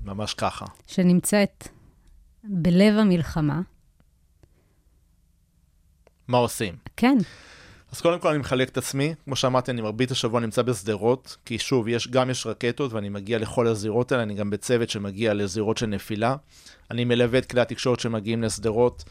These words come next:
Speaker 1: אה, יש לנו גם מרכז דיגיטל לאומי, אגב, שקיים בשדרות,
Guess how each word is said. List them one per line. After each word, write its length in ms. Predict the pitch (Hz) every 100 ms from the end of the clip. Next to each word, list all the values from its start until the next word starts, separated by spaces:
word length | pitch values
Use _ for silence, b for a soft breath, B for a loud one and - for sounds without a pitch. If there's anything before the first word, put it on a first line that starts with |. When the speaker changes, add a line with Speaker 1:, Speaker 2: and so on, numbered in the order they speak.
| b b b -
Speaker 1:
אה, 460 | 113 110 110 107 113
יש 120 | 110
לנו 140 | 135 120
גם 120 | 117
מרכז 360 | 113 139 127
דיגיטל 400 | 110 135 143 127
לאומי, 440 | 113 110 110 131 120
אגב, 180 | 107 95
שקיים 640 | - 107 101 113 113 123
בשדרות, 580 | 120 - 104 104 127 -